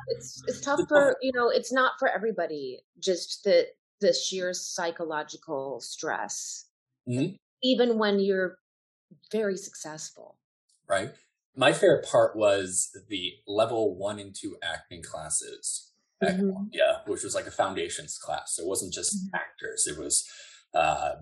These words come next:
Speaker 2: we had comedy majors, directing majors, playwright majors, all had to sort of take these classes.
Speaker 1: You
Speaker 2: And
Speaker 1: learn, uh, sometimes more about acting from people who aren't actors in acting class.
Speaker 2: Exactly. But
Speaker 1: Mm-hmm.
Speaker 2: what I saw was just sort of the people who would slowly drop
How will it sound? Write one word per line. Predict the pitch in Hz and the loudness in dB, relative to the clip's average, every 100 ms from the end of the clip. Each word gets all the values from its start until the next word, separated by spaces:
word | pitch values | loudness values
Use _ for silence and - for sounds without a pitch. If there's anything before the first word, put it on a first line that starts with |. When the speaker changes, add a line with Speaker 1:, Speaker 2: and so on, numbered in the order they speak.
| 90 | -4
Speaker 2:
we | 87 | -4
had | - - | -4 -6
comedy | 151 139 120 | -2 0 2
majors, | 113 98 101 90 - | 0 0 0 -2 2
directing | 110 - 104 | 2 2 -4
majors, | 95 87 92 | -10 -10 -10
playwright | - 127 107 98 | -6 -4 -2 -2
majors, | 98 92 90 82 80 - | -4 -10 -10 -6 -6 -2
all | 95 87 - | -2 -2 -4
had | 90 | -6
to | 87 | -6
sort | 87 87 80 | -8 -8 -10
of | - | -14
take | 85 80 | -16 -16
these | 90 82 | -16 -14
classes. | - - 92 85 - 76 - - - _ _ | -12 -4 -4 -2 -6 -8 -10 -10 -12 _ _
Speaker 1:
You | 226 277 | 2 4
Speaker 2:
And | 339 | 6
Speaker 1:
learn, | 453 480 | 8 6
uh, | 262 - | 4 2
sometimes | - 302 302 285 226 208 208 | 2 0 4 2 2 0 2
more | 220 233 | 4 4
about | 240 240 | 4 2
acting | - 196 214 208 | 2 -2 -4 -4
from | 208 185 | -4 -6
people | 190 180 | -8 -8
who | 180 | -8
aren't | 110 156 - | -4 -4 -6
actors | 143 - 123 117 | -10 -6 -6 -6
in | 107 | -8
acting | 123 - 110 | -10 -10 -14
class. | - 95 - - - | -12 -14 -12 -14 0
Speaker 2:
Exactly. | 117 110 - 131 156 - - - - _ | 2 4 4 6 4 2 -8 -10 -18 _
But | 135 135 - | 0 2 2
Speaker 1:
Mm-hmm. | 160 | 2
Speaker 2:
what | - | 4
I | 123 | 6
saw | 139 - 120 110 101 | 6 4 4 4 2
was | 104 98 95 - - | 2 2 -2 -6 -6
just | 107 - | -6 -6
sort | 120 110 - | -4 -4 -6
of | _ | _
the | - | -12
people | - 117 107 104 | -10 -10 -10 -8
who | 104 | -4
would | 95 92 _ | -6 -6 _
slowly | - - - - 113 117 123 139 135 123 | -4 -2 -2 -4 -2 6 8 8 4 -2
drop | 107 101 98 90 - | -6 -6 -4 -4 -8